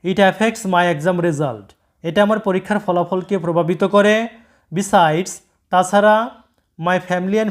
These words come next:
friends become worried about me।" তাছাড়া আমার পরিবার এবং বন্ধুরা আমাকে নিয়ে চিন্তিত হয়ে পড়ে। এরপর পাঁচ নম্বর প্রশ্নটি ছিল আমাদের এরকম,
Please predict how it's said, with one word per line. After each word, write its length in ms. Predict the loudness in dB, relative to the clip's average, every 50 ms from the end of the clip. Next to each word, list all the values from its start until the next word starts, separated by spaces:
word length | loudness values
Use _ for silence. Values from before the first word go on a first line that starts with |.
| -2 -2
friends 380 | 0 0 0 -2 -4 -6 -6 -6
become 260 | -4 -2 -2 -4 -2
worried 460 | -2 0 2 2 2 2 0 -2 -2
about 440 | -2 -2 0 0 -2 -2 -4 -6 -10
me।" 120 | -10 -10 -10 -14 -18 _ _ _ _ _ _ _ _ _ _ _ 0
তাছাড়া 400 | 0 0 2 2 2 4 4 4
আমার 280 | 2 2 0 -2 -2 -2
পরিবার 440 | -2 -2 -2 0 2 4 4 4
এবং 240 | 4 2 0 -2 -2
বন্ধুরা 560 | -4 -4 -4 -4 -4 -2 0 0 2 0 0
আমাকে 420 | -2 -4 -4 -4 -4 -2 -2 -2 -2
নিয়ে 260 | 0 0 0 0 0
চিন্তিত 400 | -2 -4 -6 -4 -6 -6 -4 -4
হয়ে 260 | -4 -2 -2 -2 -2
পড়ে। 360 | -4 -4 -8 -8 -10 -12 -18 _ _ _ _ _ _ _ _ _ _ _ _ _ _ _ _ _ _ _ _ _ _ _ _ _ _ _ _ _ _ _ _ _ _ _ _ _ _ _ _ _ _ _ _ _ _ _ _ _ _ _ _ _ _ _ _ _ _ _ _ _ _ _ 0
এরপর 380 | 2 2 2 2 2 0 2
পাঁচ 320 | 4 4 4 4 4 0 -6
নম্বর 220 | -4 -4 -4 -4
প্রশ্নটি 400 | -4 -4 -4 -4 -4 -6 -8 -6
ছিল 220 | -4 -2 2 2
আমাদের 300 | 2 2 2 0 0 2
এরকম, 560 | 2 2 2 0 0 0 -2 -4 -4 -6 -8